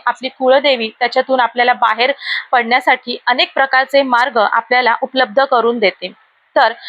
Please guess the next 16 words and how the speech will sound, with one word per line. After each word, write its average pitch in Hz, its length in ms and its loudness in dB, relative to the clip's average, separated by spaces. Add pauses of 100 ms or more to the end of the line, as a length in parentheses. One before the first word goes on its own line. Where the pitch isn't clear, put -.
(220)
आपल्याला 320 380 2
आजच्या 277 400 0
व्हिडिओमध्ये 262 680 2
माहिती 240 400 -2
मिळणार 262 380 4
आहे, 254 280 0
तर 220 280 0
संकल्पयुक्त 285 920 -2 (140)
अकरा 294 360 2
पौर्णिमा 233 520 0 (160)
आपण 226 280 0 (180)
कुळदेवीची 311 680 2
ओटी 254 440 0
कशी 240 220 -2
भरायची 240 500 0
आहे 196 280 -4